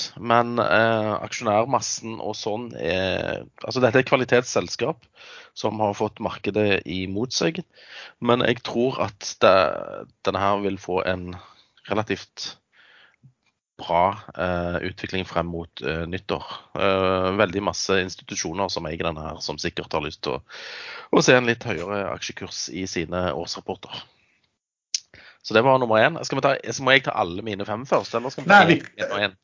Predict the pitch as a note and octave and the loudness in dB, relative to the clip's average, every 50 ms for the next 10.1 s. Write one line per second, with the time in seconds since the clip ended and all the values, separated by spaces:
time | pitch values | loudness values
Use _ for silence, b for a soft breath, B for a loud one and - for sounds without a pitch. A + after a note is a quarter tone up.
0 | _ _ - - G3+ G#3+ - C#3 C3+ - A#2+ B2+ C3+ - A3+ A#3+ G3+ C#3+ C3 A#2 | _ _ 0 2 2 4 6 6 6 6 6 6 6 6 6 6 8 8 6 6
1 | A#2+ A#2 A#2 C#3+ E3 F3 F3 E3+ D3+ - - D3 C#3+ C#3 C3+ C3 C3 C3 B2 B2 | 6 4 4 4 4 4 2 2 0 0 2 6 8 8 10 10 8 8 6 4
2 | B2 - - D3 D#3 D#3 D#3 F#3 G#3+ G#3+ - - _ - - - _ _ _ _ | 2 0 0 2 4 6 8 8 6 6 2 -4 _ -20 -20 -20 _ _ _ _
3 | _ _ _ _ _ _ - - - A2+ - C#3+ C#3+ - C#3+ C#3 - G#3+ G#3 E3+ | _ _ _ _ _ _ -10 -8 -4 2 4 4 6 6 4 4 4 2 2 4
4 | C3+ C3 D3 D3+ E3 E3 D3+ C#3+ C3+ B2+ A#2 G2 - - - - E3+ - _ _ | 4 4 4 4 4 2 2 2 2 -2 -4 -8 -8 -10 -10 -10 -10 -10 _ _
5 | _ _ _ _ _ _ _ _ _ _ _ _ D3+ F3+ G#3+ A3 G#3 G#3 G3+ F3+ | _ _ _ _ _ _ _ _ _ _ _ _ 6 8 8 8 6 2 0 0
6 | G#3 G3+ - - - F3+ F#3+ G3+ F#3+ G3 F3+ - - G#3 F#3+ - - F3 F3 E3+ | 0 0 0 -2 -4 -2 -2 0 0 0 -2 -2 -2 -4 -4 -2 0 0 0 0
7 | D3+ - F#3+ F3+ D#3+ D3 C#3 C#3 D3+ D#3 D#3 D#3 D#3+ F3+ F3+ - - - E3 D#3 | 0 0 2 4 4 4 4 2 2 2 2 2 2 0 -4 -8 -6 -2 2 2
8 | D3+ D3+ A#2 A2+ A2+ - D#3+ D3+ C3+ B2 A#2+ B2 A#2+ A#2+ A#2+ C3 C#3 D#3 E3+ E3+ | 4 4 4 4 2 2 -2 -4 -2 -4 -4 -6 -6 -6 -4 -2 0 0 0 0
9 | D#3 - - _ _ _ _ _ _ _ _ _ _ - - - D3 B2 A#2 A2+ | -2 -6 -12 _ _ _ _ _ _ _ _ _ _ -12 -12 -10 -10 -12 -12 -10
10 | A2+ G#2 | -10 -10